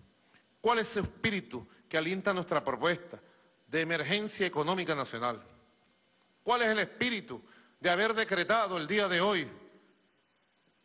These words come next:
en decreto presidencial que voy a consignar, firmado como presidente de la República,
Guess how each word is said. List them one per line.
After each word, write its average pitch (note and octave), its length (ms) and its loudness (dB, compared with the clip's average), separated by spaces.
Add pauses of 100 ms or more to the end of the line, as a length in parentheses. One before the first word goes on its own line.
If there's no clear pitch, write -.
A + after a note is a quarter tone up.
en C#3+ 140 -10
decreto E3+ 420 0
presidencial E3+ 760 -2 (1080)
que C3+ 120 -2
voy D3+ 140 2
a F3 100 0
consignar, D#3+ 640 0 (1300)
firmado D3+ 520 0
como C3+ 200 -4
presidente C#3+ 500 -4
de E3 60 0
la D#3 80 2
República, C3+ 520 -4